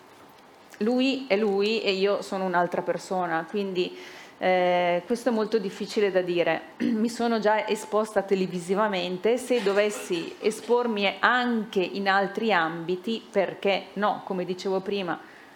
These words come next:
sono mamma, sono sportiva, ho fatto un altro tipo di percorso, per cui la televisione mi piace, mi diverte,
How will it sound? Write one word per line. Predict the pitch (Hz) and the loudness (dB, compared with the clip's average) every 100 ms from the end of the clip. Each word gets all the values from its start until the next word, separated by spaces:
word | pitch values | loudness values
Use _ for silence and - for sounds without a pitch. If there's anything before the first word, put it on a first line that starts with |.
| - - - - | -20 -20 -20 -20
sono | - - 196 | -18 -8 -2
mamma, | 208 196 202 202 - | 2 2 2 0 0
sono | - 185 | -6 -8
sportiva, | 185 - 202 - 214 196 190 190 - - - - | -6 -4 -6 -4 0 4 4 2 -2 -12 -18 0
ho | - | 0
fatto | 240 240 240 - | 4 2 2 -2
un | 214 | 2
altro | 202 202 208 | 2 2 0
tipo | 208 220 196 | -2 -2 -2
di | 190 | -2
percorso, | 190 220 214 180 190 190 - | 0 0 2 0 0 -2 -4
per | 185 170 | -2 -4
cui | 170 185 | 0 2
la | 208 | 4
televisione | 247 233 220 214 226 202 185 | 4 0 0 0 0 0 -2
mi | 185 214 | -2 -2
piace, | 202 160 156 - 180 - - | 2 2 0 0 0 -2 -8
mi | 185 | -8
diverte, | 180 175 165 160 - 180 190 - | 0 2 2 2 0 0 0 -4